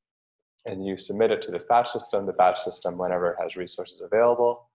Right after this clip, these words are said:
will put your code onto the resources it's allocated for you. It runs for a while.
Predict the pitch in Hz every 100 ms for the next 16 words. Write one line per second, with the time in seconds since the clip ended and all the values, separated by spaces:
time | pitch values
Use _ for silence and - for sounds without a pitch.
0 | _ _ _ - - 104 92 90 85 85
1 | _ _ _ _ _ - 123 120 120 123
2 | _ _ _ - 90 87 - 87 85 87
3 | - _ _ 98 87 85 87 85 85 -
4 | 104 113 123 113 107 113 107 110 110 -
5 | _ _ _ _ - 104 113 120 - 117
6 | 110 107 107 107 107